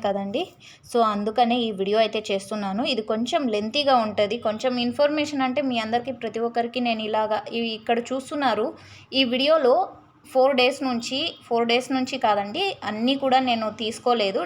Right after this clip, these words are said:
just నిన్న ఈ రోజు నుంచి తీసుకున్నాను అనమాట. కొన్ని కామెంట్స్, కొన్ని WhatsApp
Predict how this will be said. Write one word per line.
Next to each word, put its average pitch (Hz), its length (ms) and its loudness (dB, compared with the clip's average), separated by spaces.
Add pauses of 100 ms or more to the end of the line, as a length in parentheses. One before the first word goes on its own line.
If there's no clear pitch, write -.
(100)
just 214 260 -4
నిన్న 214 180 -4 (160)
ఈ 220 100 -2
రోజు 214 240 -2
నుంచి 220 260 -8
తీసుకున్నాను 208 580 -4
అనమాట. 185 300 -2 (140)
కొన్ని 208 260 -2
కామెంట్స్, 202 380 0 (120)
కొన్ని 202 280 -2 (180)
WhatsApp 190 340 2